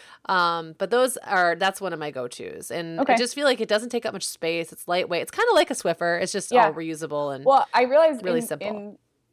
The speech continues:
Speaker 2: in listening to you talk that one of the things I was always intimidated by with mopping was the product. So maybe we can talk a little bit, like, i-, in other words, the solution. That's why the Swiffer works for me <laughs> because it's already in the wet wipes.
Speaker 1: Right,
Speaker 2: I don't
Speaker 1: yeah.
Speaker 2: actually have to fill a bucket or a sink with anything 'cause that always intimidated me. I don't know why.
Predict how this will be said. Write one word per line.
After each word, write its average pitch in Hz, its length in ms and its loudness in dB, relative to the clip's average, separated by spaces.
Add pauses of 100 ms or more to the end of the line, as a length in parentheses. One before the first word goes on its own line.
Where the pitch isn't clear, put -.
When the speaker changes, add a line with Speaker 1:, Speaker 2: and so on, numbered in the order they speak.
(100)
Speaker 2:
in 190 300 -6
listening 220 360 -2
to 185 100 -6
you 170 80 -2
talk - 300 2
that - 140 4
one 208 200 4
of 220 160 2
the 226 80 -2
things 196 260 -4
I 180 100 0
was 190 220 4
always 180 300 4
intimidated 180 680 2
by 156 400 6
with 170 220 2
mopping 180 640 0
was 175 520 4 (340)
the 180 80 2
product. 233 600 2
So 214 100 -2
maybe 240 280 -2
we 302 120 0
can 220 100 -2
talk 214 240 0
a 208 40 0
little 180 160 2
bit, 175 140 2
like, 220 260 4
i-, 180 160 -2
in 226 160 0
other 208 140 2
words, 202 260 -2
the 196 140 -2
solution. 214 420 2
That's 233 220 2
why 214 160 2
the 175 80 0
Swiffer 240 360 -2
works 185 200 0
for 233 100 -2
me 202 140 0
<laughs> - 0 -
because 214 340 0
it's 214 220 -2
already 214 300 2
in 202 160 -2
the 175 80 -2
wet 190 260 -2
wipes. - 500 -6
Speaker 1:
Right, 208 240 6
Speaker 2:
I 214 80 6
don't 254 160 4
Speaker 1:
yeah. - 100 4
Speaker 2:
actually 220 220 0
have 214 100 0
to 220 80 -4
fill 202 200 2
a 180 80 0
bucket 214 320 2
or 170 100 -2
a 185 80 -4
sink 214 300 -8
with 185 140 -2
anything 180 320 -6
'cause 214 140 -6
that 247 200 2
always 294 240 -2
intimidated 247 600 0
me. 151 140 -2
I 185 120 2
don't 196 160 4
know 185 120 4
why. 175 260 4